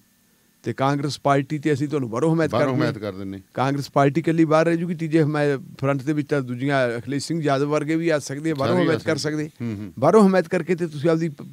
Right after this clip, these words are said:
Speaker 1: ਪ੍ਰਧਾਨ ਮੰਤਰੀ ਬਣਾ ਕੇ ਸਰਕਾਰ ਚਲਾ ਲਓ।" ਸੋ ਮੈਨੂੰ ਲੱਗਦੀ ਹੈ ਜਿਹੜਾ ਹੁਣ ਤੁਸੀਂ ਕਹਿੰਦੇ ਮੂੰਹ ਉਤਰਿਆ ਪਿਆ
Speaker 2: ਹੂੰ।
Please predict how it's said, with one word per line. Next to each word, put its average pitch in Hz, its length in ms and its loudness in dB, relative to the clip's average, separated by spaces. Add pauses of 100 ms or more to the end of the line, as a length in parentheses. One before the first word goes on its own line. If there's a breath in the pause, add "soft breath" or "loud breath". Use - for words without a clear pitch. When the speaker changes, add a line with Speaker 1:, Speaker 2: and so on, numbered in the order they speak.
Speaker 1:
ਪ੍ਰਧਾਨ 143 280 0
ਮੰਤਰੀ 123 260 -4
ਬਣਾ 147 200 -4
ਕੇ 135 100 -10
ਸਰਕਾਰ 139 360 -4
ਚਲਾ 131 220 0
ਲਓ।" 147 160 -2 (460 soft breath)
ਸੋ 190 140 4
ਮੈਨੂੰ 180 320 6
ਲੱਗਦੀ 196 380 4
ਹੈ 190 40 2
ਜਿਹੜਾ 185 180 2
ਹੁਣ 180 120 2
ਤੁਸੀਂ 151 220 -8
ਕਹਿੰਦੇ 190 160 0
ਮੂੰਹ 208 220 2
ਉਤਰਿਆ 170 280 -2
ਪਿਆ 98 160 -10 (200)
Speaker 2:
ਹੂੰ। 117 240 -6